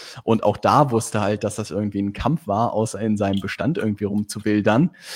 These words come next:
Ähm, und dann sozusagen trotzdem kommt es dann beim Angebot natürlich auch darauf an,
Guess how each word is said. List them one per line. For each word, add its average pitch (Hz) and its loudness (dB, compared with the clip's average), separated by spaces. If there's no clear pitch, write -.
Ähm, 117 6
und 120 2
dann 151 6
sozusagen 143 4
trotzdem 165 2
kommt 170 0
es 143 -4
dann 127 2
beim 117 2
Angebot 127 2
natürlich 120 0
auch 117 0
darauf 107 -2
an, 127 2